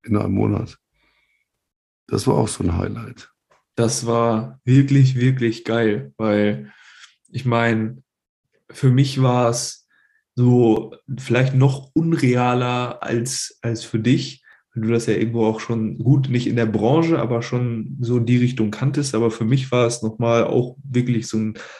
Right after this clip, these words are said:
Speaker 2: so ein Gamechanger. Fünfzehnten Januar gestartet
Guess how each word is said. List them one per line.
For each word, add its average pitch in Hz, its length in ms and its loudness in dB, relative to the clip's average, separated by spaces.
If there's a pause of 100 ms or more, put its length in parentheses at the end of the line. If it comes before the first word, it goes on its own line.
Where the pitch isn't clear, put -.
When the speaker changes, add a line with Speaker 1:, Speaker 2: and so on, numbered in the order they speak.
Speaker 2:
so - 140 -4
ein 113 60 -2
Gamechanger. 127 920 2 (100)
Fünfzehnten 156 760 -2
Januar 123 360 4
gestartet 139 800 -4